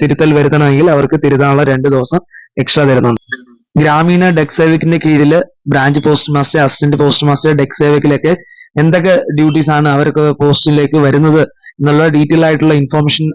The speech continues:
അവരെ നോട്ടിഫിക്കേഷനിൽ കൊടുത്തിട്ടുണ്ട്. അതുപോലെ തന്നെ നിങ്ങളുടെ മാർക്ക് ഷീറ്റിൽ, ആ, ഗ്രേഡ് ആണോ, മാർക്കാണോ, അങ്ങനെയുള്ള ഡീറ്റെയിൽസ് എങ്ങനെയാണ് അത് പോയിന്റ്സ് ആയിട്ട് അവര് കൺവേർട്ട് ചെയ്യുന്നത് എന്നുള്ള ഡീറ്റെയിൽ ആയിട്ടുള്ള ഇൻഫർമേഷനും, ആ, നോട്ടിഫിക്കേഷനിൽ കൊടുത്തിട്ടുണ്ട്. നിങ്ങൾക്ക് ഇതിന്റെ നോട്ടിഫിക്കേഷൻ കാണണമെങ്കിൽ വീഡിയോയുടെ താഴെയുള്ള ഡിസ്ക്രിപ്ഷൻ ബോക്സിൽ എന്റെ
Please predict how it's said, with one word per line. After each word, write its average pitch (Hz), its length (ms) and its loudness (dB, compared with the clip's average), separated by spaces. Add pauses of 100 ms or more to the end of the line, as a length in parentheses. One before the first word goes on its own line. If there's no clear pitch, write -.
അവരെ 139 200 -2
നോട്ടിഫിക്കേഷനിൽ 143 680 0
കൊടുത്തിട്ടുണ്ട്. 143 580 0 (420)
അതുപോലെ 165 360 2
തന്നെ 165 240 0 (140)
നിങ്ങളുടെ 151 240 0
മാർക്ക് 143 320 0
ഷീറ്റിൽ, 156 400 0 (380)
ആ, 135 80 0
ഗ്രേഡ് 139 340 0
ആണോ, 151 260 2
മാർക്കാണോ, 143 600 0 (120)
അങ്ങനെയുള്ള 151 460 2
ഡീറ്റെയിൽസ് 143 600 0
എങ്ങനെയാണ് 156 560 2
അത് 151 140 2
പോയിന്റ്സ് 147 380 0
ആയിട്ട് 151 180 0
അവര് 143 280 2
കൺവേർട്ട് 151 340 0
ചെയ്യുന്നത് 143 260 2 (400)
എന്നുള്ള 170 360 2
ഡീറ്റെയിൽ 156 360 0
ആയിട്ടുള്ള 156 220 2
ഇൻഫർമേഷനും, 151 680 -2 (140)
ആ, 135 160 0
നോട്ടിഫിക്കേഷനിൽ 143 640 0
കൊടുത്തിട്ടുണ്ട്. 139 480 0
നിങ്ങൾക്ക് 151 600 -2
ഇതിന്റെ 160 200 2
നോട്ടിഫിക്കേഷൻ 156 600 0
കാണണമെങ്കിൽ 151 440 0
വീഡിയോയുടെ 147 400 2
താഴെയുള്ള 143 420 0
ഡിസ്ക്രിപ്ഷൻ 139 480 -2
ബോക്സിൽ 143 280 0
എന്റെ 147 220 0